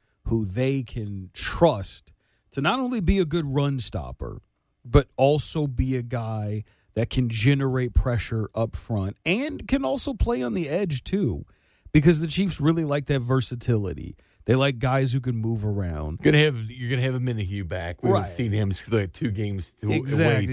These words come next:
Speaker 2: wait.
Speaker 1: Yeah, he's still got two more games on his suspension. Um, so getting another guy in there that can be a good pass rusher slash run defender, it's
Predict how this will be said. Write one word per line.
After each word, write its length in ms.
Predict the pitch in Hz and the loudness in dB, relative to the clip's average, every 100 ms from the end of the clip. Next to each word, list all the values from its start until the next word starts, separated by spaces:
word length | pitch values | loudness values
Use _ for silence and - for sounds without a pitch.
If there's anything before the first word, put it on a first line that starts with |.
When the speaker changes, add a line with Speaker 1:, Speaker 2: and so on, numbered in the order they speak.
| 127 | -4
Speaker 2:
wait. 60 | 113 | -4
Speaker 1:
Yeah, 200 | 135 123 | -2 -2
he's 140 | 127 | -2
still 120 | - 139 | 0 0
got 120 | 127 | 0
two 100 | 135 | 0
more 140 | 127 | -2
games 320 | 117 117 110 113 | 0 0 0 0
on 80 | |
his 120 | 107 - | -2 -2
suspension. 680 | 104 - 80 76 82 80 95 _ _ _ _ - | -4 -6 -8 -6 -6 -6 -8 _ _ _ _ -6
Um, 500 | 110 101 95 92 - - | -4 -2 -4 -6 -6 0
so 300 | - 165 151 | 4 4 2
getting 500 | 120 160 190 233 208 | 0 2 2 0 -2
another 460 | 143 139 147 151 | 0 0 0 0
guy 340 | 127 131 120 117 | 0 -2 0 0
in 240 | 117 107 | 0 -2
there 200 | 104 98 | -2 -2
that 180 | 113 110 | -2 -2
can 120 | 110 | 0
be 220 | 107 131 | 2 2
a 80 | 131 | 2
good 300 | 113 127 110 | 0 -2 0
pass 400 | - 117 117 - | -2 -2 -2 -2
rusher 300 | 110 107 - | -2 -2 -2
slash 480 | 107 107 107 110 - | -4 -2 -2 -2 -2
run 280 | 98 117 113 | -2 0 0
defender, 580 | 107 - 101 98 95 95 _ _ _ _ _ _ _ | -4 -4 -4 -4 -6 -8 _ _ _ _ _ _ _
it's 280 | 160 151 - | 2 2 0